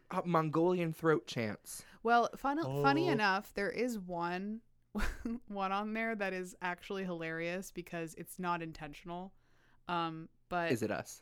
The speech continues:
Speaker 2: No, no, no, no.
Speaker 1: <laughs>
Speaker 2: No, there's one on there that's so unintentional that,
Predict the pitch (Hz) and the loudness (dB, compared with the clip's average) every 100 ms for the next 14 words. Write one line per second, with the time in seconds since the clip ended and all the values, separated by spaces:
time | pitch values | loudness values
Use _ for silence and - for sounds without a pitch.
0 | _ _ _ _ - 226 220 185 160 - | _ _ _ _ 0 2 2 0 -2 2
1 | 480 466 494 - - _ _ 214 190 160 | 2 2 0 -2 -6 _ _ -2 -2 0
2 | 202 208 226 240 247 226 196 190 - - | -2 -2 -2 0 2 0 0 -4 -4 0
3 | 208 196 190 185 196 190 190 180 170 160 | 2 2 -2 -4 -6 -6 -6 -4 -2 -2